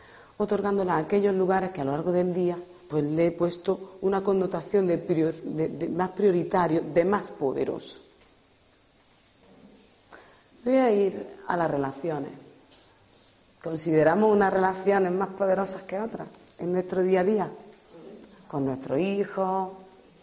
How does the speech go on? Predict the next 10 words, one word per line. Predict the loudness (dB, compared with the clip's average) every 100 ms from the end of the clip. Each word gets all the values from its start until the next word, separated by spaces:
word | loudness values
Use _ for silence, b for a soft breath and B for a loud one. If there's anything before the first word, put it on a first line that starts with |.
| -20
con | -10 -6
nuestras | -6 -8 -8
parejas. | 0 2 4 2 -2 0 0 -2 -10 -20 -20 _ _ _ _ _ _ _ _ _ _ -2
No | 2
nos | 2 2
relacionamos | 0 -4 -4 -2 0 0
de | 0
la | 0
misma | 0 0
manera | -2 -2 0 -2